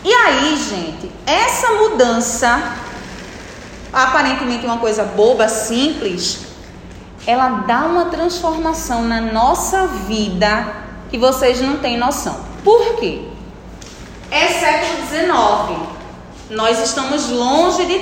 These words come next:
ter a, a, a facilidade, a agilidade em estabelecer comunicação. Não existe globalização, não existem grandes tecnologias. Então, o que que acontece?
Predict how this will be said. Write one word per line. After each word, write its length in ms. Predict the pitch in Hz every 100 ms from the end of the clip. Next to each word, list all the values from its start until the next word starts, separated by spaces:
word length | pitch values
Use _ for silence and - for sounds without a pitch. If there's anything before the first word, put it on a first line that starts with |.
| -
ter 800 | 247 226 220 247 - - - -
a, 80 | 208
a, 560 | 208 202 196 190 185
a 200 | 180 180 - - - - - -
facilidade, 1000 | 302 330 - - 311 302 220 214 226 233
a 240 | 247 294 359
agilidade 760 | - 302 294 226 226 240 277
em 600 | 269 240 240 269 349 - - - - - - - - -
estabelecer 760 | - - 277 277 285 285 285 254
comunicação. 800 | 269 269 254 277 311 - 220 175
Não 200 | 190 285
existe 640 | 339 226 285 359 381 -
globalização, 1120 | 233 254 262 240 - - 190 - 214 233 226
não 120 | 220 240
existem 580 | 226 220 285 - 269 247 180
grandes 600 | 262 277 277 247 - -
tecnologias. 920 | 226 233 220 214 202 202 202 208 202
Então, 280 | 233 277 294
o 20 |
que 140 | 381
que 80 | 403
acontece? 720 | 392 381 381 196 143 - -